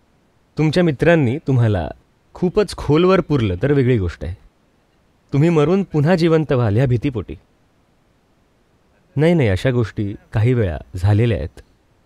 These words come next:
एकदा असं घडलं. टेक्सासमध्ये एक म्हातारं जोडपं होतं, पंच्याहत्तरहून जास्त वयाचं.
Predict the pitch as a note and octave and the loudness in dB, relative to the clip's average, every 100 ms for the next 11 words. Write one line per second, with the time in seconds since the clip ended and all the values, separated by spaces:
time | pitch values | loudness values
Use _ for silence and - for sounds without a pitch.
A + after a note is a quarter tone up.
0 | _ _ _ _ _ _ _ _ _ _ | _ _ _ _ _ _ _ _ _ _
1 | _ _ _ _ _ _ _ _ _ - | _ _ _ _ _ _ _ _ _ -2
2 | D3 E3 F#3 E3+ A#2 G#2 F2 - - _ | 0 4 2 2 2 2 0 -6 -18 _
3 | _ _ _ _ _ _ _ _ _ _ | _ _ _ _ _ _ _ _ _ _
4 | _ _ _ _ _ _ D#3+ - - G#3+ | _ _ _ _ _ _ -2 0 0 0
5 | E3 A#2 D3 B2 A2 G#2 G2 A2 D3 D#3+ | 0 0 0 -2 -4 -2 0 0 0 0
6 | A#2 G2 F2+ E2+ D#2 - _ _ _ _ | 0 -2 -2 -6 -6 -16 _ _ _ _
7 | - D3 D3 F#3 F#3 F3 C3+ A#2 A2+ - | 0 0 2 0 2 2 2 2 0 0
8 | B2 F2+ D#2+ - | -2 0 -4 -12